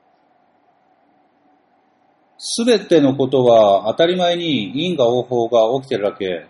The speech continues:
自分が考えて行動した結果が起きているだけ。うん。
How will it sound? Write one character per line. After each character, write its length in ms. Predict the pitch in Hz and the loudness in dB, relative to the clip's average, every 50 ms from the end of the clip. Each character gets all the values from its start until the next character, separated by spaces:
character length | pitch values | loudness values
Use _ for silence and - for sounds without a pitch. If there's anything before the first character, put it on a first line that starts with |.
| _ | _
自 220 | - 104 107 123 139 | -16 -12 -8 -8 -8
分 160 | 143 185 190 | -6 -4 -4
が 100 | 185 180 175 | -4 -4 -2
考 200 | 175 175 175 180 175 170 | -2 -2 -2 -2 -2 -2
え 80 | 151 | -2
て 220 | 135 131 120 113 - - - | -2 -2 -2 -2 -4 -4 -4
行 160 | 143 143 147 | -4 -2 -2
動 160 | 143 147 143 | 0 -2 -2
し 100 | 135 - | -2 -2
た 260 | - 143 120 98 - - | 0 0 0 0 -2 -4
結 240 | - 135 127 131 135 | -6 -6 -6 -6 -4
果 120 | - 170 | -4 -2
が 200 | 165 175 165 123 113 131 139 | 0 0 0 0 0 -2 -4
起 80 | 131 - | -6 -6
き 40 | - | -6
て 60 | 120 | -6
い 60 | 110 | -6
る 100 | 98 95 | -6 -6
だ 140 | 92 101 95 | -6 -6 -6
け。 300 | - 104 90 85 85 - _ _ _ _ _ _ _ _ _ _ _ _ _ _ _ _ _ _ _ _ _ - | -6 -6 -8 -8 -10 -12 _ _ _ _ _ _ _ _ _ _ _ _ _ _ _ _ _ _ _ _ _ -14
う 40 | 120 | -10
ん。 560 | 113 110 107 104 98 92 87 82 82 80 82 | -8 -6 -6 -6 -6 -6 -8 -10 -12 -16 -18